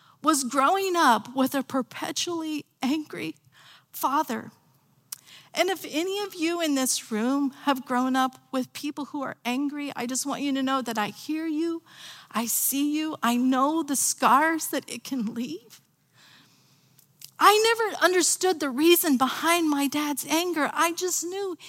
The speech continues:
he was always angry. And I often kind of walked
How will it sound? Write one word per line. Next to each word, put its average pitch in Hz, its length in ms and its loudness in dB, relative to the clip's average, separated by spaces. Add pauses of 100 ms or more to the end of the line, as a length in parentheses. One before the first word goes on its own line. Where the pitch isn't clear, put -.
(140)
he 403 220 2
was 370 360 -2
always 320 640 2
angry. 277 540 -4 (400)
And 339 180 2
I 403 300 4 (680)
often 359 460 6
kind 403 320 4
of 330 100 0
walked 330 480 8